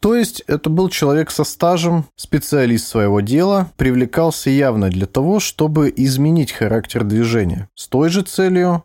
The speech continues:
присоединился и Халид Аль-Барнави. До Боко Харам он входил в салафистскую группу проповедей джихада, и он связан тоже с Аль-Каидой Исламского Магриба.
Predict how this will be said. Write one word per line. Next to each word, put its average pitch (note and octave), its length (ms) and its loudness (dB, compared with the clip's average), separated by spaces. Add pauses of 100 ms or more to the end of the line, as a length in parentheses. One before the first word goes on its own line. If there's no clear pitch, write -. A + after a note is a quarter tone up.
присоединился B2+ 1000 0
и C3+ 260 2
Халид B2+ 420 0
Аль-Барнави. A2+ 920 0 (180)
До C3+ 340 2
Боко C3+ 300 -2
Харам D#3+ 400 0
он D3+ 120 0
входил C3+ 420 -2
в - 40 -10
салафистскую A#2+ 760 -2
группу D3 340 -2
проповедей B2+ 600 0
джихада, G#2+ 840 -2
и E3 320 2
он E3+ 200 0
связан B2+ 600 0
тоже D#3+ 600 0
с - 140 -8
Аль-Каидой C#3 600 0
Исламского A2+ 500 -2
Магриба. G2+ 600 0